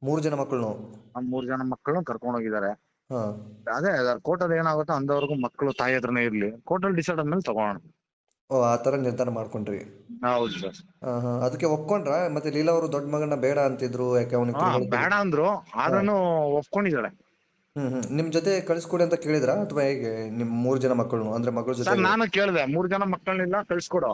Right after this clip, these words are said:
Speaker 2: ಒಬ್ಬನ್
Speaker 1: ಹಾ.
Speaker 2: ಕೊಡು ಅಂದ್ಲು,
Speaker 1: ಹಾ.
Speaker 2: ಒಬ್ಬನ್ ಕೊಡಲ್ಲ,
Speaker 1: ಹಾ.
Speaker 2: ಕರ್ಕೊಂಡ್ ಹೋದ್ರೆ ಅವನು ಕರ್ಕೊಂಡ್ ಹೋಗು ಅಂದೆ.
Speaker 1: ಹ್ಮ್.
Speaker 2: ಆಯ್ತು ಕಳ್ಸು ಅಂತ ಹೇಳಿದ್ಲು,
Speaker 1: ಹ್ಮ್.
Speaker 2: ಅವನು ಸೇರಿ ಕಳ್ಸಿದೀನಿ.
Speaker 1: ಈಗ ಒಟ್ಟು ಮಕ್ಕಳು ಅವ್ರ ಜೊತೆಗೆ ಇದ್ದಾರೆ?
Speaker 2: ಹಾ, ಮೂರ್ ಜನನು ಅಲ್ಲೇ ಇದ್ದಾರೆ.
Speaker 1: ಹ್ಮ್, ಹ್ಮ್, ಹ್ಮ್, ಹ್ಮ್, ಹ್ಮ್, ಹ್ಮ್.
Speaker 2: ಮೂರ್ ಜನನು ಅಲ್ಲೇ ಇದ್ದಾರೆ.
Speaker 1: ಹಾ.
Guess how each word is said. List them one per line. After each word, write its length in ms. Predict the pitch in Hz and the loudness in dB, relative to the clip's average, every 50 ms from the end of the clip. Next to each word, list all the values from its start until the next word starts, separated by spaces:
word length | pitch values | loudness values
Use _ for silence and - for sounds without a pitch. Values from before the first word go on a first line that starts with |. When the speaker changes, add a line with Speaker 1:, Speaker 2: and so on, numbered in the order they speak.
| - - _ - - 143 | -2 -6 _ -6 -2 -2
Speaker 2:
ಒಬ್ಬನ್ 240 | 180 196 269 262 254 | 0 2 2 2 2
Speaker 1:
ಹಾ. 60 | 240 | 2
Speaker 2:
ಕೊಡು 200 | - 226 220 220 | 4 2 2 4
ಅಂದ್ಲು, 320 | 214 190 147 127 127 143 | 2 2 2 2 2 2
Speaker 1:
ಹಾ. 640 | 175 196 - - _ _ _ - 139 127 110 104 104 | 2 2 0 -2 _ _ _ -2 -2 0 0 0 0
Speaker 2:
ಒಬ್ಬನ್ 300 | 151 175 196 - 247 247 | -2 -2 0 -2 -2 0
ಕೊಡಲ್ಲ, 320 | 226 208 208 202 196 180 175 | 0 2 2 2 2 4 2
Speaker 1:
ಹಾ. 680 | 185 - 143 110 - - _ _ _ _ - 135 127 117 | 2 2 2 0 -4 -6 _ _ _ _ -6 -4 -2 0
Speaker 2:
ಕರ್ಕೊಂಡ್ 300 | 175 196 196 220 233 226 | -2 0 0 0 2 2
ಹೋದ್ರೆ 160 | 214 214 226 | 2 2 2
ಅವನು 280 | 196 175 196 208 226 202 | 2 2 2 2 2 2
ಕರ್ಕೊಂಡ್ 320 | 202 175 156 156 156 143 | 0 0 0 0 -2 -2
ಹೋಗು 120 | 131 120 | -2 -2
ಅಂದೆ. 260 | 123 120 107 107 123 135 | -4 -4 -2 -2 -2 -2
Speaker 1:
ಹ್ಮ್. 500 | 143 - - - _ _ _ _ - 175 | -2 -4 -10 -20 _ _ _ _ -2 0
Speaker 2:
ಆಯ್ತು 180 | 247 247 202 - | 0 -2 -2 -2
ಕಳ್ಸು 280 | 202 202 214 - 202 | -2 -2 0 0 0
ಅಂತ 180 | 214 202 170 156 | 0 2 2 2
ಹೇಳಿದ್ಲು, 340 | 156 139 127 127 139 160 175 | 0 0 0 0 0 0 0
Speaker 1:
ಹ್ಮ್. 520 | 165 - - _ _ - 139 123 110 104 | -2 -6 -12 _ _ -10 -8 -6 -4 -2
Speaker 2:
ಅವನು 320 | 135 160 208 240 254 254 233 | 0 2 2 4 2 2 2
ಸೇರಿ 260 | - 214 226 254 247 | 2 2 2 2 2
ಕಳ್ಸಿದೀನಿ. 560 | - 196 190 156 180 180 175 151 127 117 - _ _ _ _ _ _ _ _ _ _ _ _ _ _ 117 | 2 0 2 2 2 2 2 2 0 -2 -4 _ _ _ _ _ _ _ _ _ _ _ _ _ _ -2
Speaker 1:
ಈಗ 120 | 131 147 | 0 2
ಒಟ್ಟು 340 | 151 135 127 127 - 180 165 | 4 2 2 0 0 0 0
ಮಕ್ಕಳು 280 | 147 139 - - 185 | 0 0 2 2 2
ಅವ್ರ 160 | 175 139 143 131 | 4 4 2 0
ಜೊತೆಗೆ 280 | 139 135 139 139 151 | -2 -2 0 0 0
ಇದ್ದಾರೆ? 600 | 139 117 120 113 104 98 90 104 - - - - - | 0 0 0 0 -2 -2 -4 -8 -12 -18 -16 -6 -2
Speaker 2:
ಹಾ, 180 | 147 175 185 170 | 0 2 2 2
ಮೂರ್ 260 | 160 165 185 208 190 | 2 2 2 2 2
ಜನನು 260 | 165 202 214 240 240 | 0 0 2 2 2
ಅಲ್ಲೇ 200 | 196 165 160 165 | 2 2 2 2
ಇದ್ದಾರೆ. 240 | 156 135 123 117 95 - - _ _ _ _ _ _ _ _ _ _ - | 2 0 0 -2 -2 -6 -10 _ _ _ _ _ _ _ _ _ _ -6
Speaker 1:
ಹ್ಮ್, 120 | 143 131 123 | -4 -4 -2
ಹ್ಮ್, 180 | 123 120 117 | -2 -2 -2
ಹ್ಮ್, 180 | 120 120 113 110 | -2 -4 -6 -6
ಹ್ಮ್, 160 | 117 110 107 | -6 -8 -8
ಹ್ಮ್, 180 | 104 110 107 104 | -8 -8 -8 -6
ಹ್ಮ್. 160 | 107 107 151 | -4 -2 0
Speaker 2:
ಮೂರ್ 140 | 170 185 175 | 0 0 2
ಜನನು 280 | 165 180 185 202 202 | 2 0 2 2 2
ಅಲ್ಲೇ 240 | 180 165 165 165 165 | 2 2 2 2 2
ಇದ್ದಾರೆ. 420 | 147 127 120 101 107 131 160 185 175 | 2 2 0 2 2 2 2 0 0
Speaker 1:
ಹಾ. 680 | - _ _ _ - 135 123 110 107 107 - 110 | -4 _ _ _ -4 -4 -2 -2 -4 -6 -10 -14